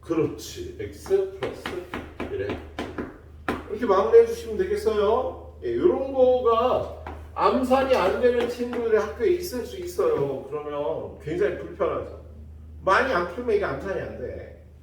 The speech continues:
많이 풀어야 됩니다. 그래서 보통 일주일에 구십 분씩 과외를 이렇게 두 번 다니는 친구들이 있을 거야. 어? 그 친구들이 뭐 잘하는 애들은 걱정이 없는데, 예,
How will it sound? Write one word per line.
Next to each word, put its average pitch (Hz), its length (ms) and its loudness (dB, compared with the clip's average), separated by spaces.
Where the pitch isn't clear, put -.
많이 - 220 -8
풀어야 185 360 -2
됩니다. - 240 -16
그래서 - 240 -18
보통 196 260 -2
일주일에 185 600 2
구십 190 320 -8
분씩 202 380 -6
과외를 175 1000 0
이렇게 156 280 -6
두 165 140 -8
번 180 160 0
다니는 160 300 -2
친구들이 156 500 -10
있을 - 320 -6
거야. 98 500 -6
어? - 460 -8
그 175 100 -8
친구들이 185 480 -6
뭐 180 100 -4
잘하는 196 480 0
애들은 180 280 -4
걱정이 - 420 -8
없는데, 104 680 -6
예, - 300 -12